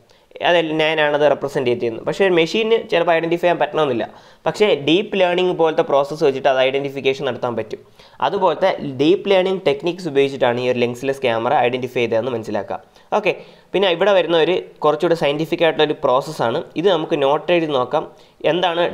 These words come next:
ഡ്രഗ് ആൻറ്റിബോഡി അപ്രോച്ച് അല്ലെങ്കിൽ അങ്ങനെയുള്ള കാര്യങ്ങൾ. പ്രോട്ടീൻ ആൻറ്റിബോഡി കോഞ്ചുഗേറ്റ്, അതാണ് ഇവിടുത്തെ സാധനം. പ്രോട്ടീൻ ആൻറ്റിബോഡി കോഞ്ചുഗേറ്റ് എന്താണ്, അത് നമുക്ക് നോട്ട് എഴുതി നോക്കേണ്ട ന്യൂസാണ്. അത്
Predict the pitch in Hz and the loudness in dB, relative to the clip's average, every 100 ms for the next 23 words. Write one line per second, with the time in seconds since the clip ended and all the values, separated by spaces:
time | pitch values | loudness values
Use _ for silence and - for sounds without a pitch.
0 | 143 139 143 156 165 151 160 151 147 139 | -2 0 2 2 0 0 0 2 2 2
1 | 123 143 139 127 135 160 - 156 160 147 | 2 0 2 0 0 -2 -2 0 0 2
2 | 139 127 113 - - _ - 156 175 190 | 0 0 -2 -6 -16 _ -2 0 2 2
3 | 208 165 160 165 165 160 143 143 156 165 | 2 0 0 2 2 2 2 2 2 0
4 | 151 113 - 139 147 143 143 143 123 113 | 0 0 0 0 0 0 -2 -2 -2 -2
5 | - - 135 143 165 139 135 139 135 135 | -8 -2 0 2 2 2 2 2 2 2
6 | 131 139 147 143 135 120 123 131 143 135 | 0 0 0 0 2 0 0 0 0 0
7 | 143 131 139 143 139 135 123 123 123 123 | -2 0 0 2 2 2 -2 -2 -2 -4
8 | 120 117 127 175 | -4 -6 -4 -2